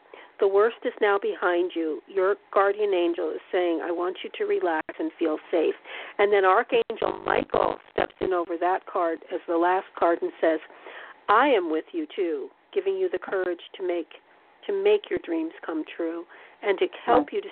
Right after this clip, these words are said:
Speaker 1: stay upon the path of working on your divine life purpose."
Speaker 2: Oh,
Speaker 1: So you
Speaker 2: all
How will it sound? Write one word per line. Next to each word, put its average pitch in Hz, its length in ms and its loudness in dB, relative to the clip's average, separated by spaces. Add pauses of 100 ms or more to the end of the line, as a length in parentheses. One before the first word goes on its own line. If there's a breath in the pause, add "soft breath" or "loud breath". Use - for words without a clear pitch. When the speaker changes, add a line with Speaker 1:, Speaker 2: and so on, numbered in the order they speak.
Speaker 1:
stay 196 220 -10
upon 190 380 -2
the 165 80 -6
path 170 440 -4
of - 160 -12
working 175 440 -4
on 165 180 -6
your 160 120 -6
divine 156 440 -10
life - 220 -10 (100)
purpose." - 420 -14 (840 soft breath)
Speaker 2:
Oh, 160 460 8
Speaker 1:
So 214 80 2
you 349 220 -2
Speaker 2:
all 202 140 0